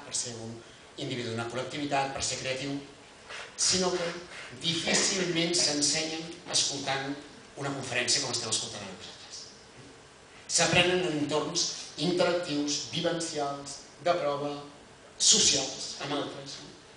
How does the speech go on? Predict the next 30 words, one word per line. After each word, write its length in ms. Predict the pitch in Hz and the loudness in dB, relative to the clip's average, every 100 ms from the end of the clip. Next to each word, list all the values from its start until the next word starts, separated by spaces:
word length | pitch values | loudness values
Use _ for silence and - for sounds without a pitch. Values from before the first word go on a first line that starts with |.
| - | -10
Per 100 | 143 147 | -8 -4
tant, 140 | 147 | -2
no 100 | 143 | 0
s'aprenen 400 | - 127 123 127 | 0 -2 -4 -4
de 100 | 117 | -4
qualsevol 580 | 113 107 - 110 110 113 113 - - | -4 2 4 4 0 -2 -6 -10 -16
forma. 340 | - - - - - - - - | -14 -14 -14 -18 -20 -18 -18 -10
I, 80 | 165 | 4
per 140 | 180 180 | 6 8
tant, 220 | 185 185 - - - - | 8 4 0 -6 -12 -2
l'escola 400 | 160 156 165 156 | 4 4 4 2
ja 80 | 160 | 4
no 120 | 156 | 2
pot 100 | 147 | 2
ensenyar 320 | 147 143 151 147 | 2 0 0 2
com 100 | 143 | 4
sempre, 340 | 170 170 143 143 - - - - | 4 4 -2 -8 -12 -18 -18 -12
i 80 | 147 | -4
el 120 | 143 143 | 0 4
mestre 260 | 139 - | 4 2
no 80 | 143 | -2
pot 100 | 143 | 0
dir: 80 | 139 | 0
«La 80 | 127 | 2
meva 200 | 135 135 | 0 -2
autoritat 420 | 131 143 139 143 123 | -4 -6 0 0 0
és 140 | 117 | -2
la 120 | 123 120 | -2 -2
de 80 | 123 | -2
dir, 160 | 127 | -4